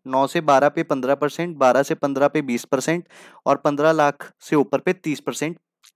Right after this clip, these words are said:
इनकम टैक्स लगेगा। अब आप कहोगे कि सर पहले पॉइंट में आप कह रहे हो कि रिबेट लिमिट सात लाख तक की हो गई है तो न्यू टैक्स रिजाइम में कोई टैक्स नहीं पे करना पड़ेगा। रिबेट अलग चीज़ होती है, रिबेट होता है कि आपने एक बार टैक्स भर दिया उसके बाद आपको एक तरीके से रिफंड आ गया,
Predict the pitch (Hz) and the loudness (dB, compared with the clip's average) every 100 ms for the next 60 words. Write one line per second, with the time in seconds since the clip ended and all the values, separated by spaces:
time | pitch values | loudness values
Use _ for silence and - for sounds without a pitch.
0 | _ 147 127 131 117 110 - 98 87 87 | _ -10 -4 -4 -2 -2 -2 -8 -4 -6
1 | - 135 131 - 165 165 165 180 165 139 | -6 -2 0 0 -6 -6 -6 -6 -2 -2
2 | 147 156 147 143 151 - 139 131 143 151 | -2 -4 -8 -4 -4 -2 -2 0 -2 -4
3 | 131 113 120 120 127 127 - 117 101 117 | -4 -2 -2 -2 -8 -8 -4 -2 -2 -2
4 | 113 _ 117 _ 120 110 110 110 113 110 | -4 _ -10 _ -4 -2 -2 0 -2 -4
5 | - - _ 135 123 123 120 117 131 113 | -20 -20 _ -4 -4 -6 -6 -8 -6 -4
6 | 117 113 113 120 117 - _ _ 127 120 | -2 -4 -6 -6 -8 -20 _ _ -2 2
7 | 120 - 123 123 120 113 110 117 139 - | 0 0 -6 -4 -2 -4 -4 -2 -2 -4
8 | 135 139 165 175 160 147 156 139 113 - | -2 2 2 2 0 0 -2 -2 -4 -4
9 | 98 - 110 127 156 156 139 160 160 156 | -6 -4 -4 0 0 0 0 0 4 2
10 | - 151 143 156 147 147 - 135 123 160 | 2 -8 -4 -4 -4 -10 -8 -12 -8 -8
11 | 151 156 147 139 135 151 131 135 123 143 | -8 -6 -4 -4 -8 -12 -10 -10 -10 -8
12 | 160 143 123 120 101 90 | -6 -4 -2 4 2 2